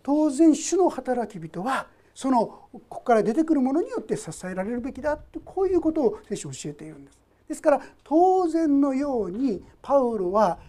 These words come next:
その福音の身によって、いろんな献金、そういったものによって支えられる権利があった。まして使徒でありますし、これらの教会を作ったのは彼ですから、そういう権威があったんですけども、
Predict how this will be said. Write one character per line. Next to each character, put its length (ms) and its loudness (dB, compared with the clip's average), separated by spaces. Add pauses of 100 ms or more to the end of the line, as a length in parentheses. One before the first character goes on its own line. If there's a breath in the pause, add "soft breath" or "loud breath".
(100)
そ 140 -6
の 140 2
福 260 -8
音 180 0
の 100 0
身 200 0
に 120 8
よ 100 6
っ 40 -4
て、 220 -6
い 40 2
ろ 120 -4
ん 60 0
な 180 4 (340)
献 200 -2
金、 100 -4
そ 120 0
う 20 4
い 40 2
っ 20 -10
た 100 0
も 120 -2
の 180 2
に 120 -2
よ 100 2
っ 40 -8
て 160 -4
支 100 -8 (160)
え 120 2
ら 140 2
れ 60 0
る 220 0 (240 loud breath)
権 320 0
利 120 -6
が 160 -4
あ 40 -4
っ 20 -6
た。 140 -14
ま 280 0
し 140 -10
て 120 -4
使 220 -8
徒 140 4
で 60 6
あ 80 8
り 60 0
ま 120 -2
す 60 -14
し、 240 -6 (240 loud breath)
こ 100 -2
れ 60 4
ら 20 2
の 140 6
教 180 0
会 140 4
を 40 -6
作 140 -12
っ 20 -8
た 120 -6
の 80 -6
は 100 -12
彼 360 -6 (440 loud breath)
で 180 2
す 80 -6
か 100 -8
ら、 220 4 (160 loud breath)
そ 200 -4
う 60 2
い 60 2
う 40 -6
権 280 -6
威 40 -4
が 80 -8 (100)
あ 100 -14
っ 140 -18
た 140 -18
ん 60 -10
で 80 -12
す 80 -20
け 80 -18
ど 80 -10
も、 200 -10